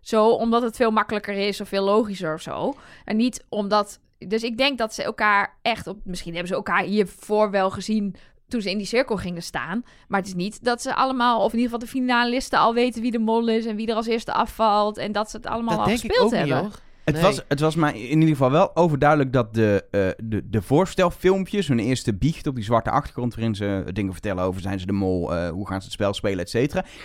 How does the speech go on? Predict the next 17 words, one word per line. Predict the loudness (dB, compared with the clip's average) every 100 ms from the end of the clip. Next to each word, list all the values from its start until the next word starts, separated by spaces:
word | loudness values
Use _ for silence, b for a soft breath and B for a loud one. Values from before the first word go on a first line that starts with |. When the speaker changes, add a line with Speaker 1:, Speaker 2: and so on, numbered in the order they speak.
| B
Speaker 3:
dat | -4 0
die | 0 0
zijn | 0
echt | 0 -2
in | -2
de | 2
zomer | 2 2 0
gemaakt. | -2 -6 -6 -2
Iedereen | 0 2 2
was, | 2 0 b b b
eh, | -4 0
bruin | 4 4 4 2
van | 0
de | 2
zomer, | 2 2
want | 2 2
normaal | 4 4 2